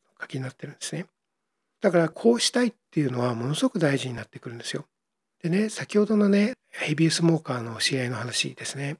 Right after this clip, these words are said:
普通ね、これどういうふうに理解していくかっていうと、こういう理解があるんですよ。つまり過去への理解ですね。口唇欲求って人間ありますでしょ？口唇欲求っていうのは、そもそもはお母さんのおっぱいを吸う時の乳房を口にしたいっていうそういう欲求ですよね。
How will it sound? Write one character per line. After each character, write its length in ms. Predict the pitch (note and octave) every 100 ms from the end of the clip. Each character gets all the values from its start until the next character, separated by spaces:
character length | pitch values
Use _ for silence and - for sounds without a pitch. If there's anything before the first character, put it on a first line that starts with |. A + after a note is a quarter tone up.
| _
普 100 | - -
通 120 | C4
ね、 140 | C#4
こ 160 | - F#3
れ 180 | F#3 E3+
ど 160 | F#3+
う 20 | G#3+
い 0 |
う 20 |
ふ 40 |
う 40 | F3+
に 60 |
理 80 | D3
解 160 | - B2+
し 60 |
て 100 | -
い 20 | B2
く 40 |
か 120 | -
っ 60 | C3
て 100 | -
い 60 |
う 20 | B2+
と、 220 | D#3 C#3
こ 160 | -
う 60 | E3+
い 20 |
う 40 | E3+
理 80 |
解 140 | F3 B2
が 80 | A#2+
あ 60 |
る 80 | A2
ん 40 |
で 60 | G#2
す 100 | -
よ。 160 | A2+ - _ _ _
つ 100 | -
ま 60 | E3
り 80 | C#3+
過 140 | B3+
去 180 | - A3+
へ 80 | D#3
の 80 | B2
理 80 |
解 180 | B2 A#2+
で 60 | A2
す 120 | -
ね。 200 | B2 D3+ _ _ _ _
口 160 | - G#3+
唇 200 | F3 A3
欲 180 | A3+ -
求 120 | D#3+
っ 40 |
て 160 | - A#2+
人 120 | A#2
間 160 | A#2+ A2
あ 40 |
り 80 | A2+
ま 100 | A#2
す 80 | -
で 80 | A2+
し 80 | B2
ょ？ 160 | D#3+ - _ _
口 80 | D3+
唇 180 | B2+ F3
欲 100 | G3+
求 120 | G3+ F#3
っ 20 |
て 140 | -
い 20 | D3
う 40 |
の 60 | C#3
は、 120 | - _ _
そ 140 | - C#3+
も 80 |
そ 120 | B2 A2+
も 100 | A2+
は 140 | -
お 40 | -
母 120 | E3+
さ 140 | -
ん 40 | B2+
の 60 |
お 40 | D#3
っ 20 |
ぱ 120 | -
い 80 | A2
を 40 | G2
吸 140 | C3+
う 40 | A#2+
時 180 | B2+
の 80 | A2+
乳 160 | - D3+
房 240 | C3+ A#2
を 120 | A2
口 180 | - -
に 80 | C#3+
し 80 | -
た 100 | F#3+
い 40 |
っ 40 | F#3
て 160 | -
い 40 | A#2
う 20 |
そ 140 | C#3+
う 20 |
い 40 | C3
う 20 |
欲 140 | B2 -
求 120 | C#3+
で 100 | B2
す 120 | A#2
よ 60 | A2
ね。 180 | A#2